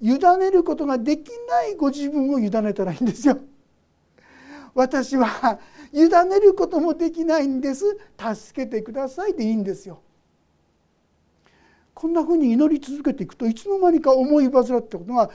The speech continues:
いつしか自分から離れていくというと、経験する人は結構いますよ。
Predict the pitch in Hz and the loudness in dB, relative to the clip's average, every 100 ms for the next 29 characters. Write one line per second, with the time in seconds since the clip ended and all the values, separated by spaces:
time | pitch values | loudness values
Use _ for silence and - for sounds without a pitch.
0 | - 320 - - - - 233 254 285 269 | -10 -16 -16 -20 -10 -8 -6 -6 -6 -2
1 | 254 208 - - 269 269 247 208 202 - | -4 -4 -10 -10 -6 -6 -6 -8 -10 -14
2 | 190 196 - 214 208 175 180 175 208 180 | -14 -12 -8 -8 -8 -10 -12 -14 -12 -12
3 | - _ 202 - 175 156 147 - 240 | -14 _ -20 -10 -10 -10 -16 -20 -20